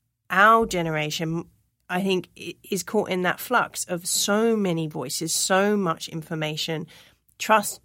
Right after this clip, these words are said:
really, and power and influence really shifting that we don't know who to trust.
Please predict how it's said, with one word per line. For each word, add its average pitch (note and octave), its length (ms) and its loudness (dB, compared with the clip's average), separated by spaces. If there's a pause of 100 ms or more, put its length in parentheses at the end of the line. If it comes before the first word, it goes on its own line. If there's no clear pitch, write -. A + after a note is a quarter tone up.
really, F3+ 520 0
and E3+ 100 -4
power G3+ 400 2
and D#3+ 180 -4
influence F#3+ 480 -4
really E3+ 300 -2
shifting D#3 540 -6
that E3 160 -4
we F3+ 100 -2
don't F3+ 260 -2
know G#3 280 0 (380)
who E3+ 120 -2
to D#3+ 160 -6
trust. - 460 -6